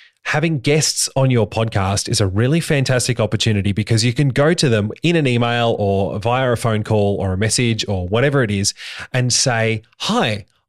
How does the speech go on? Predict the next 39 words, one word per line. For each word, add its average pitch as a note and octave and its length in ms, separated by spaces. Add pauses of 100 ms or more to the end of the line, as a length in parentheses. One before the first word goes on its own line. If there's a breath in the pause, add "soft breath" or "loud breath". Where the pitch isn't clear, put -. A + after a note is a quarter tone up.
I'd G3+ 140
like F3 160
to C#3 80
sit A#2+ 200
down G#2+ 220
and A#2+ 140
I'd B2 140
like A#2 160
to B2 80
talk F3+ 340
to G#2+ 120
you F2+ 240
for F#2 420 (340)
twenty F#2 240
minutes, G2+ 420 (180)
half G#2 300
an G#2 80
hour, G2+ 360 (160)
however A#2+ 340
long G#2 200
it G2 100
takes, D3 420 (220 loud breath)
so E3+ 120
that D#3 120
we D3 160
can C#3 140
record A#2+ 360
a - 20
podcast A#2 540
together." F#2 360 (120)
It A#2+ 80
is C3 140
a C3+ 60
great C#3+ 380
excuse C#3 440
to B2 100
connect A2+ 460
with G2 180
clients, D#3+ 600